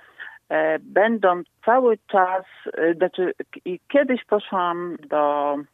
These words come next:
wspólnoty anonimowych alkoholików, poszłam na meeting, ponieważ dostałam takie zalecenie od terapeutki w terapii uzależnień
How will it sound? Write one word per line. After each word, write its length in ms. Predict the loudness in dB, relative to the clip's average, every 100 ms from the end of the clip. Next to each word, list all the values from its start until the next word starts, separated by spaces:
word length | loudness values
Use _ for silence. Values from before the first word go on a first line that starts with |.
| _ -20
wspólnoty 760 | -12 -6 -2 0 -2 -2 -4 -4
anonimowych 600 | -6 -6 -6 -4 -6 -6
alkoholików, 680 | -8 -8 -12 -12 -12 -12 -10
poszłam 340 | -10 -10 -8
na 100 | -8
meeting, 580 | -8 -10 -12 -8 -10 -10
ponieważ 460 | -12 -10 -10 -12 -14
dostałam 440 | -20 -8 -6 -6
takie 260 | -8 -12 -8
zalecenie 560 | -8 -8 -10 -10 -10 -10
od 100 | -12
terapeutki 680 | -12 -8 -4 -4 -4 -14 -14 -20 -20 -20 -20 -20 -20 _ _
w 40 |
terapii 360 | 0 0 -2 -8
uzależnień 1000 | -4 -2 0 -2 -4 -10 -8 -10 -12